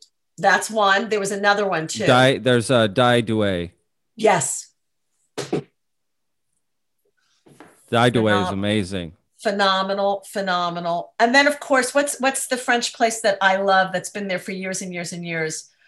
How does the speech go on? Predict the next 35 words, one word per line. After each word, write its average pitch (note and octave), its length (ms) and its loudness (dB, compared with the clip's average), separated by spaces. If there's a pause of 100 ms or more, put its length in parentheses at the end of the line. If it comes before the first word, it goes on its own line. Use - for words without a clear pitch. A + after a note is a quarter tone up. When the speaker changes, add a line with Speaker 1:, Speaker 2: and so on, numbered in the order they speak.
(280)
Speaker 1:
Um, E3+ 220 0
East G#3+ 240 -2
Side, C#3 520 0
all F3+ 120 4
the F#3 60 -4
way F3 180 0
over. D#3 120 -4
Ju-, F#3+ 140 -2 (200)
Justine's? G#3+ 720 -6
Is F3+ 120 -8
it F3+ 80 -12
Justine's? G#3 680 -10 (140)
Justina's? A#3+ 560 -6 (1000)
Speaker 2:
Um, B2 960 -2 (360)
I D3 140 0
think F3 320 -4
it F3 80 0
is E3+ 140 -2
Justine's. G2+ 840 -6 (1300)
Speaker 1:
Love E3+ 200 0
that C3+ 180 0
place. - 360 -12
I G3 80 2
love G#3+ 200 4
it A#3 140 -2
because G3 240 -6
it's E3+ 100 -10
open E3 240 -4
late E3+ 300 -2 (100)
and D#3 140 -6
has D#3+ 240 -2
a D3+ 60 -4
really E3 440 -2
great D3+ 300 -6
bar. E3 440 4